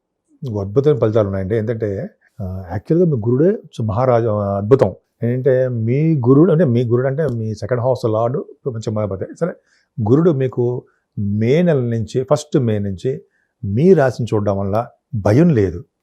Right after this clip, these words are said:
అంటే అర్ధాష్టమ శని ప్రభావం ఉన్నా కూడా మీకు గురుదృష్టి ఉంది, మీకంటే మీ రాశి మీద గురుదృష్టి ఉంది.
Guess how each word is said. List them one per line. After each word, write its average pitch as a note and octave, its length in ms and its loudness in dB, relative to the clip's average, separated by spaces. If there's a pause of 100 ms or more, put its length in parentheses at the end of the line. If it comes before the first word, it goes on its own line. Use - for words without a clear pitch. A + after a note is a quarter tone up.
అంటే C#3 320 2 (240)
అర్ధాష్టమ D3 640 -2
శని C3+ 240 0
ప్రభావం C3+ 560 0 (300)
ఉన్నా C#3 440 2
కూడా A#2 600 0 (400)
మీకు C3 340 2
గురుదృష్టి B2+ 540 4
ఉంది, A2 160 0
మీకంటే D3+ 460 2
మీ B2+ 200 0
రాశి G#2 300 0
మీద B2 140 0
గురుదృష్టి F3+ 400 6
ఉంది. F2+ 160 -2